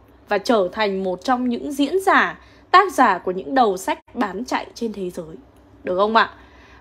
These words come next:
Đúng không nào? Anh ấy nhìn cuộc sống bằng đôi mắt lạc quan ấy. Và chúng ta thấy rằng là chính cái sự lạc quan đó đã giúp cho Nick thành công trong cuộc sống như vậy và đang có một cái cuộc sống rất là hạnh phúc và viên mãn. Đúng không nào? Đó, thế xong thì chúng ta sẽ làm gì?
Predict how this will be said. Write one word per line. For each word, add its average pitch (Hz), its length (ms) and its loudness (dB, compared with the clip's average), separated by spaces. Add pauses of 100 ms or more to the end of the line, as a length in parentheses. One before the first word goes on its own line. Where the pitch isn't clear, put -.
Đúng 208 140 -2
không 254 160 2
nào? 220 180 6
Anh 240 180 4
ấy 226 80 4
nhìn 247 300 2
cuộc 226 200 4
sống 214 280 4
bằng 269 200 4
đôi 262 140 6
mắt 330 220 2
lạc 254 260 2
quan 277 220 4
ấy. 240 360 0 (640)
Và 226 120 6
chúng 240 200 0
ta 294 120 6
thấy 240 240 2
rằng 254 260 0
là 226 160 4
chính 285 280 2
cái 466 100 2
sự 427 220 0
lạc 233 280 2
quan 285 240 -2
đó 220 200 2
đã 294 140 -4
giúp 370 220 -4
cho 302 100 -2
Nick 381 220 -4
thành 226 260 -6
công 277 240 -4
trong 269 160 -6
cuộc 233 160 -4
sống 202 200 -2
như 269 180 -6
vậy - 300 0
và 196 80 -2
đang 247 240 0
có 208 200 4
một 277 140 -4
cái 240 140 -10
cuộc 247 200 0
sống 196 280 -2
rất 370 200 0
là 277 60 -2
hạnh - 340 -6
phúc 392 160 -2 (100)
và 262 80 -4
viên 262 260 -6
mãn. 269 340 -12 (800)
Đúng 226 160 -4
không 285 160 -2
nào? 240 220 -4 (540)
Đó, 226 340 2
thế 269 120 0
xong 330 220 2
thì 311 120 2
chúng 247 180 -2
ta 294 120 6
sẽ 311 140 0
làm 302 220 6
gì? 269 320 4